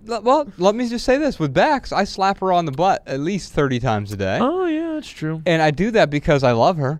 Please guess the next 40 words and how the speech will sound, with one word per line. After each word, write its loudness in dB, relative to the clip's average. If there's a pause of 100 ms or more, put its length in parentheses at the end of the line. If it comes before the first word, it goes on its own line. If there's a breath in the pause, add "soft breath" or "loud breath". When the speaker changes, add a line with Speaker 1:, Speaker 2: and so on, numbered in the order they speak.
(140)
Speaker 2:
Yeah. -2
Speaker 1:
Um, 4
and, -4
uh, 4
actually, -6
that's -6
not -4
why. 0
I -6
don't -4
do -6
it -4
because -8
I -2
love -2
her. -8
I -2
do -2
it -2
because -4
I, 0
I -6 (180)
am -12
flirting 0
with -2
her. -6 (320 loud breath)
Um, 2 (320)
I, -4
I -2
can -8
love 0
her -2
without -6
slapping -8
her -4
on -6
the -8
butt. -2 (320 loud breath)
But, 4
um, 2